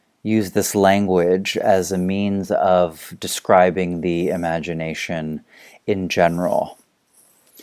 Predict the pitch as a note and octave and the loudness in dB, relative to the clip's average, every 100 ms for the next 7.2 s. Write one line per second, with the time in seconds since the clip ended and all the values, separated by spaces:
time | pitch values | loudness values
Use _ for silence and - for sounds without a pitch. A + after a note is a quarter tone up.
0 | - - - A#2+ A#2+ A#2 - A#2+ A2+ A2+ | -20 -4 0 2 2 2 0 0 2 2
1 | A2 G#2+ G#2 G2+ G2 F2+ F#2+ G2 G2 G2 | 2 2 0 0 -2 -4 -2 0 0 0
2 | - G#2 - G#2+ G2 G2 - G#2 F#2+ F#2 | -2 -2 0 0 0 0 -4 -4 -2 -2
3 | F2+ - _ _ _ - G2 - G#2+ G#2 | -4 -8 _ _ _ -12 -10 -6 -4 -2
4 | G2+ G2 F2+ F2+ F2 E2+ - - - G#2 | -2 -4 -2 -2 0 -2 -4 -8 -4 2
5 | F2 E2 E2 E2 F#2 - _ _ _ _ | 4 4 2 -2 -6 -10 _ _ _ _
6 | _ _ _ _ B2 A#2 A#2+ A2+ A2+ A2 | _ _ _ _ 0 2 4 4 2 0
7 | G2+ - | -2 -12